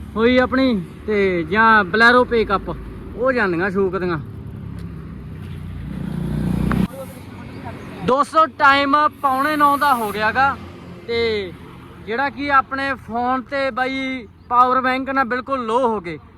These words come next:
ਜਿਵੇਂ ਆਪਾਂ ਰਾਤ ਗੁਰੂ ਘਰ 'ਚ ਨਹੀਂ ਸੀਗੇ ਨਾ, ਤੁਹਾਨੂੰ ਪਤਾ ਹੀ ਆ ਕਿੱਥੇ ਸੁੱਤੇ ਸੀਗੇ,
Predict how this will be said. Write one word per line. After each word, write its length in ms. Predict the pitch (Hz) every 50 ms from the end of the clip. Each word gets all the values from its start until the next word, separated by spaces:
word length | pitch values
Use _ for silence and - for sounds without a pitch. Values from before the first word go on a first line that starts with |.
| - - -
ਜਿਵੇਂ 200 | 196 214 233 240
ਆਪਾਂ 200 | 233 190 247 247
ਰਾਤ 200 | 240 233 233 240
ਗੁਰੂ 240 | 214 226 233 254 247
ਘਰ 180 | 269 285 262
'ਚ 80 | - 269
ਨਹੀਂ 260 | 262 254 262 294 277
ਸੀਗੇ 240 | 240 254 269 277 285
ਨਾ, 140 | 285 302 294
ਤੁਹਾਨੂੰ 240 | 226 254 254 254 220
ਪਤਾ 200 | 262 240 247 262
ਹੀ 60 | 269
ਆ 80 | 269
ਕਿੱਥੇ 320 | 233 - 254 - - 262 247
ਸੁੱਤੇ 300 | 214 247 220 - 269 262
ਸੀਗੇ, 300 | 226 262 233 294 285